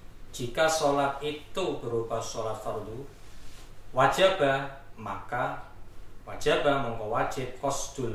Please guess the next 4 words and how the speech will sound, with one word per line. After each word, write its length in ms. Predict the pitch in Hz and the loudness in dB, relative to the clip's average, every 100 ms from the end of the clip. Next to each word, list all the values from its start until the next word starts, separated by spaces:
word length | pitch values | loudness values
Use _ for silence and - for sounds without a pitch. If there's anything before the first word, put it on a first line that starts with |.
| 104 | -4
fi'li, 560 | 135 117 123 151 165 - - - - - | -4 -4 0 -2 -2 -10 -12 -12 -6 -2
apa 520 | 131 131 - - 143 147 190 - - - - - | 4 4 4 8 10 12 10 6 -4 -8 -8 -2
nejo 720 | 131 - - 151 151 143 - - - 135 | -2 -2 0 8 8 8 4 -2 -8 -2
ngelakoni. 560 | 131 120 123 110 98 | 0 0 -2 -6 -8